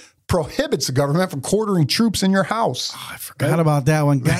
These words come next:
Speaker 1: <laughs> Yeah.
Speaker 2: damn it.
Speaker 1: So the Fourth Amendment, uh, when we get into the Fourth Amendment, that's search and seizure. Fifth Amendment is the right to not incriminate yourself. But when we get up to the twenty-seventh Amendment, which is the last one, that, that covers congressional pay raises.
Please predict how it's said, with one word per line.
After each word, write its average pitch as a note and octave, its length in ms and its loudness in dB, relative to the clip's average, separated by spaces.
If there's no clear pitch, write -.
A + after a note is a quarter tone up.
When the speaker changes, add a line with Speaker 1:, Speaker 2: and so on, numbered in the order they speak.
Speaker 1:
<laughs> - 80 -6
Yeah. D4 880 0
Speaker 2:
damn F4 300 -2
it. - 80 -8
Speaker 1:
So A3 120 2
the D#3 100 0
Fourth B3 320 0
Amendment, B3+ 640 0
uh, D#3 240 2
when D3+ 120 4
we D3 80 4
get G3 140 2
into G#3 180 2
the F3+ 80 2
Fourth G3+ 280 0
Amendment, G#3+ 360 2
that's F3+ 200 0
search F#3+ 240 0
and F3 80 4
seizure. F3+ 420 0
Fifth G3+ 280 0
Amendment G#3 340 2
is E3+ 200 -2
the D#3 80 0
right F3+ 200 0
to G3 100 0
not G#3 160 0
incriminate A#3+ 520 -2
yourself. D#3+ 560 -2
But G#3+ 220 -2
when G3 120 2
we F3+ 80 2
get G#3 120 2
up - 120 -4
to G#3+ 100 0
the E3 100 0
twenty-seventh A3 720 0
Amendment, D3 360 4
which D#3+ 180 -2
is F3+ 120 -6
the C#3+ 80 -2
last F3 420 -2
one, C3 300 2
that, E3+ 360 0
that F3 180 0
covers F3+ 280 -2
congressional E3+ 480 0
pay F#3 200 0
raises. A#2+ 520 -2